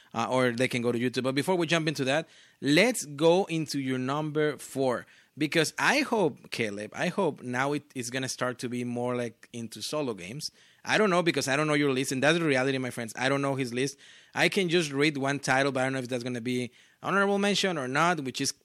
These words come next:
kind of like a classic that we all have to own. But, um, I hope the list will tend more towards solo or cooperative games, just because we're gonna keep talking about that. But hey,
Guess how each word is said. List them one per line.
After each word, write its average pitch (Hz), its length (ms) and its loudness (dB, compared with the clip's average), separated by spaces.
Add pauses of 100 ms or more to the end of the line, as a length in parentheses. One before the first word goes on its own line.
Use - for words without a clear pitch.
kind 135 160 0
of 135 60 0
like 120 100 -2
a 110 60 -6
classic 117 360 -4
that 110 120 -6
we 113 120 -4
all 120 80 -4
have 123 140 -6
to 143 160 -2
own. 143 180 -2 (400)
But, 170 480 2
um, 120 360 0
I 139 180 2
hope 190 300 2 (180)
the 127 200 -4
list 143 280 0
will 131 160 -2
tend 131 280 -2
more 120 220 -2
towards 110 340 -4
solo 120 460 -2
or 123 220 0
cooperative 120 580 -6
games, 151 320 -4 (500)
just 143 220 2
because 127 200 -4
we're 123 100 -2
gonna 120 160 -4
keep - 180 -8
talking 107 260 -4
about 104 220 -6
that. 101 180 -12
But 135 160 -2
hey, 117 240 2